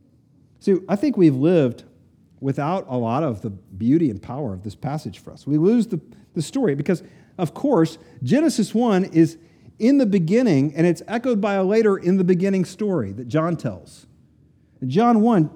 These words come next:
he says this, "In the beginning was the Word, and the Word was with God. The Word was God. He was with God in the beginning. All things were made through him.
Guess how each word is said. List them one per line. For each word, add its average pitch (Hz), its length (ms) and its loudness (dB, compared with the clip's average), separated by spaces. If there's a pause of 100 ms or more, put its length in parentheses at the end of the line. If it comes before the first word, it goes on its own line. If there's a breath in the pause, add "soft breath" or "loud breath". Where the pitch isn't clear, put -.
(180)
he 147 140 -2
says 185 220 0
this, 180 220 2
"In 220 180 0
the 269 80 0
beginning 240 340 -2
was 180 160 0
the 160 80 -2
Word, 240 380 0
and 156 100 2
the 127 40 2
Word 208 320 4
was 123 200 -2
with 233 240 0
God. 214 300 0
The 156 40 2
Word 131 180 0
was 180 300 0
God. 208 380 -2 (500 soft breath)
He 233 140 2
was 180 220 2
with 214 240 0
God 202 200 2
in 180 60 0
the 147 80 2
beginning. 165 560 0 (720)
All 170 240 -2
things 214 280 0
were 156 80 2
made 170 240 2
through 190 120 0
him. 196 300 0